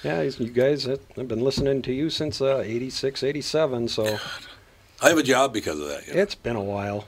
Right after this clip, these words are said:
Speaker 2: I have a job because of you.
Speaker 1: <laughs>
Speaker 2: That's the way, the best way to put it. But Merry Christmas, Happy New Year. Please greet
Speaker 1: Yeah,
Speaker 2: the family
Speaker 1: Merry
Speaker 2: for
Speaker 1: Christmas
Speaker 2: me,
Speaker 1: to you
Speaker 2: if you
Speaker 1: too.
Speaker 2: would.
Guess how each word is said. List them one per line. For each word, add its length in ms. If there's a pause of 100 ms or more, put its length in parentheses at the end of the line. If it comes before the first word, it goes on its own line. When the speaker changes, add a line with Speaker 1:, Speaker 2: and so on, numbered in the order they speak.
(140)
Speaker 2:
I 60
have 60
a 40
job 280
because 340
of 100
you. 200
Speaker 1:
<laughs> 40
Speaker 2:
That's 300
the 100
way, 100
the 100
best 380
way 120
to 100
put 180
it. 80
But 140 (400)
Merry 300
Christmas, 420
Happy 260
New 80
Year. 140
Please 300
greet 220
Speaker 1:
Yeah, 80
Speaker 2:
the 40
family 220
Speaker 1:
Merry 100
Speaker 2:
for 140
Speaker 1:
Christmas 220
Speaker 2:
me, 40
Speaker 1:
to 120
you 80
Speaker 2:
if 100
you 80
Speaker 1:
too. 80
Speaker 2:
would. 240